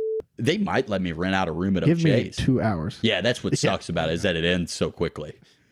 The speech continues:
Speaker 2: And maybe there'll be like a hundred and fifty episodes though.
Speaker 1: You can tell that they're really hard on the material. You know, like, they probably cut a lot out because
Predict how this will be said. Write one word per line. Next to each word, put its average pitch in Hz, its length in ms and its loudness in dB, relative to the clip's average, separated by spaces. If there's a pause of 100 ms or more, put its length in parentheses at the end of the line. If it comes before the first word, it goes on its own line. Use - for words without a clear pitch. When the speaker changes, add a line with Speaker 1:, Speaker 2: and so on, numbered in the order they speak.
(840)
Speaker 2:
And 120 140 0
maybe 123 100 4
there'll 135 160 4
be 123 80 4
like 120 140 4
a 113 60 2
hundred 123 240 2
and 110 120 0
fifty 117 220 0
episodes 127 380 -2
though. 135 180 -4
Speaker 1:
You 139 100 -2
can 110 140 0
tell 98 220 2
that 85 100 -2
they're 90 80 0
really 87 220 -2
hard 87 260 0
on 85 60 0
the 80 60 0
material. 71 640 -6
You 92 100 -2
know, 90 120 2
like, 85 100 2
they 104 100 2
probably 98 280 2
cut 95 200 0
a 87 60 2
lot 82 300 2
out 78 280 -4
because 80 600 -4